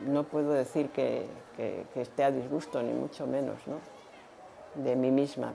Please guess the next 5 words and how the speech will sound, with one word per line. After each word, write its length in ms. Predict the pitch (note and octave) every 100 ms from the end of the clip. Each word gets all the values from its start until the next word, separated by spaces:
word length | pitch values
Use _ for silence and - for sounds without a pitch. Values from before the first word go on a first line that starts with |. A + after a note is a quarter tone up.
| -
pero, 380 | B2 B2+ B2+ - - - - - -
bueno, 260 | D3 D3 F3+ - - - - - - - - - - C3+
vamos 320 | C3 C3 -
a 80 | A#2+
seguir 340 | B2 C3 G3